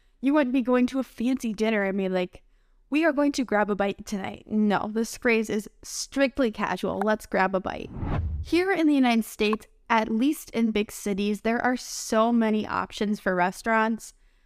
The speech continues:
because the United States truly is a melting pot and there's a lot of different immigrant communities here that bring different types of food here.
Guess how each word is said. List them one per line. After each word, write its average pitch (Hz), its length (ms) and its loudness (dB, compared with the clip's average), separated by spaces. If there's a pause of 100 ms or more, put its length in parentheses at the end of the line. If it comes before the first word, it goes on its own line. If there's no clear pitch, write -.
(140)
because 214 640 2
the 226 60 -6
United 247 320 4
States - 380 -2
truly 403 360 -2
is 240 160 -2
a 247 60 0
melting 220 460 2
pot 262 320 2
and 214 120 0
there's 202 260 -4 (380)
a 214 120 -2
lot 208 280 4
of 240 140 0
different 233 380 -2
immigrant 294 440 2
communities 320 560 2
here 320 200 0
that 214 240 0
bring 233 240 0
different 226 340 0
types 233 300 -4
of - 180 -2
food 269 440 0
here. 392 380 -2